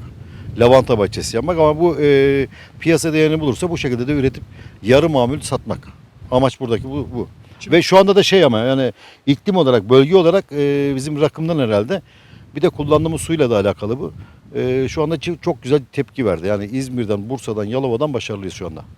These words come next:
Speaker 2: Ha.
Speaker 1: Yani aynı dönemlerde eken arkadaşlarımız var, takip ediyoruz. E, bizimki daha önde. Bu iklimin verdiği, ge-, gece gündüz sıcaklığının farkından kaynaklı şeyler. E,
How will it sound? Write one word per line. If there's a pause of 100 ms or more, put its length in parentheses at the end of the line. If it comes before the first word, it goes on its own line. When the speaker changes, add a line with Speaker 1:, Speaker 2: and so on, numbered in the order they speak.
(500)
Speaker 2:
Ha.
Speaker 1:
Yani
aynı
dönemlerde
eken
arkadaşlarımız
var,
takip
ediyoruz.
E,
bizimki
daha
önde. (360)
Bu
iklimin
verdiği,
ge-,
gece (440)
gündüz
sıcaklığının
farkından
kaynaklı
şeyler.
E,